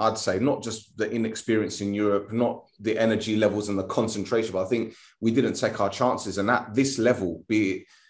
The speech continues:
you know, Europa League, Champions League, you need to take your chances because you'll be punished.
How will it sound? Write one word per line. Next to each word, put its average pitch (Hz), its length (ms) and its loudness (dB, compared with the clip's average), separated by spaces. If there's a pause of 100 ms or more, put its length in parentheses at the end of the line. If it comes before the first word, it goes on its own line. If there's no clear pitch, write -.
you 104 100 -4
know, 98 80 0
Europa 113 420 4
League, 107 200 0
Champions 107 400 -4
League, 98 160 -6
you 123 220 0
need 120 320 6
to - 140 -10
take - 340 -2
your 101 80 -2
chances 107 400 -2
because 117 260 -2
you'll 151 140 2
be 107 140 -2
punished. 107 500 -2